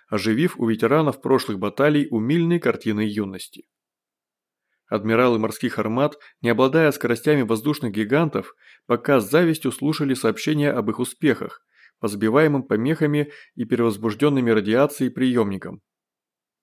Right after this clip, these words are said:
Втянутые во встречные океанские сражения, они вынуждены были приближаться к империи не самыми короткими путями. А уж о пехотных генералах и маршалах пока и говорить не приходилось.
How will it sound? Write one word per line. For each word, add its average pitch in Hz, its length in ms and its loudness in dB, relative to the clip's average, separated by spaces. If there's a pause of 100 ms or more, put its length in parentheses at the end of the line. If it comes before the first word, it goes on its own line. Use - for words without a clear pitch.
(280)
Втянутые 110 520 0
во 104 100 0
встречные 110 520 -2
океанские 107 500 -2
сражения, 107 680 -2 (240)
они 120 220 0
вынуждены 127 480 2
были 127 220 2
приближаться 113 640 0
к - 120 -12
империи 101 520 -2 (220)
не 113 160 0
самыми 160 460 2
короткими 107 480 0
путями. 104 560 -2 (1300)
А 117 100 4
уж 117 240 2
о 120 100 -2
пехотных 170 720 2
генералах 113 560 2
и - 40 -4
маршалах 110 600 -2 (240)
пока 156 320 2
и 156 160 -2
говорить 135 460 2
не 113 100 -6
приходилось. 98 760 -6